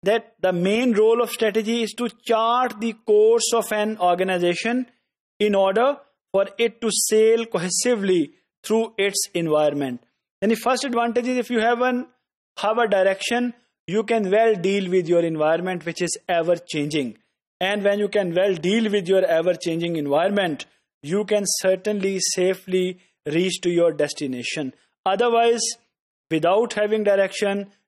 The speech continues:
you can have a trouble. But having a direction also has got a downside. It has got a demerit. And what is it? Strategic direction can also serve as a set of blinders to hide potential dangers.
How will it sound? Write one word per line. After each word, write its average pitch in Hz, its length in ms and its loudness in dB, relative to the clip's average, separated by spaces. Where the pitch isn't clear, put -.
you 175 160 2
can 175 220 -2
have 147 220 -4
a 156 180 0
trouble. 120 320 -4
But - 360 -4
having 226 340 0
a 226 60 0
direction 202 420 2
also 196 320 0
has 190 260 -2
got 196 180 -2
a 202 40 -2
downside. 156 600 -2
It 185 100 -4
has 180 180 -4
got 180 140 0
a 180 80 2
demerit. 143 640 -2
And 165 100 -4
what 202 160 0
is 185 140 -2
it? 131 260 -4
Strategic 226 460 0
direction 220 500 0
can 220 160 0
also 220 380 2
serve 214 500 2
as 190 200 0
a 214 80 2
set 214 240 -2
of 175 240 -4
blinders 180 500 2
to 202 140 -2
hide 180 680 -2
potential 165 540 -4
dangers. 135 720 -2